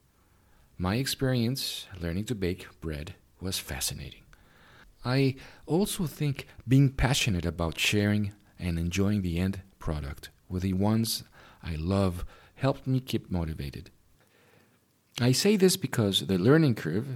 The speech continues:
is quite steep. From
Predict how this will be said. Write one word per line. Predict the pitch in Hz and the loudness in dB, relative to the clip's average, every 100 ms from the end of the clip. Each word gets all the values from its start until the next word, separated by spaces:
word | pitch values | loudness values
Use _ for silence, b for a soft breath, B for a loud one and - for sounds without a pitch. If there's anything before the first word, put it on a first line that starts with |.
| 127 | -6
is | 95 101 - - | -4 -2 -2 -4
quite | - 160 190 | -6 -6 0
steep. | - - 139 101 - b b b b b b b | 0 4 8 8 8 b b b b b b b
From | - 120 123 | 2 6 6